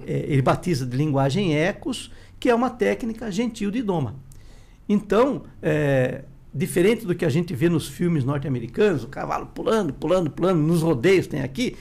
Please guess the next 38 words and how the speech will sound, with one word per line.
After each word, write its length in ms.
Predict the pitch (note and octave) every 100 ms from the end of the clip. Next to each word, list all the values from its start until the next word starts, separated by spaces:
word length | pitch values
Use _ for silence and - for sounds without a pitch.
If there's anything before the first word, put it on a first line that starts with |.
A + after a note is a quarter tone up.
| -
aquilo 360 | F3 - F#4+ E4+
não 180 | G3+
é 100 | F3
a 60 | F3+
natureza 500 | C3+ C3+ C3+ B2 B2
deles, 380 | G#2+ A#2+ - - - -
é 80 | D#3
o 80 | C#3
homem 280 | F#3+ E3+
que 120 | - -
faz 240 | C#3 A#2+
aquilo, 320 | A#2+ - - - - - -
né? 240 | D#3+ F3 B3 - - -
Agora, 280 | A#3+ G3 F#3
se 180 | - A3+
você 320 | A3 - C#4+
pegar 320 | - C#4 A3+
um 80 | B3+
cavalo 580 | - E3+ D#3 C3+ B2+ C3 - -
e 80 | D3+
for 240 | - G3+
trabalhar 500 | G3 G#3+ G3+ D#3+ D3
de 100 | C3+
maneira 340 | C#3 C3 B2+ B2
gentil, 600 | C#3+ C3+ - A3+ G3+ - - - - -
você 240 | F3+ F3+ F#3+
vai 180 | F#3+
conseguir, 720 | G3 A3 - - C3+ C#3+ G3+ B3 - - -
em 160 | E3+ D3+
aspas, 580 | C#3 C3+ - - - - - -
né, 280 | D3 E3+ A#3 - - -
é, 220 | - - -
domar 420 | C3 A#2 F3 C#3+
o 40 | D3
cavalo, 520 | A#3+ G3 E3 F3+ B3 - -
domesticar 640 | C3 C#3 C3+ C#3+ - E3+
o 40 |
cavalo. 440 | - C4 F3+ D#3+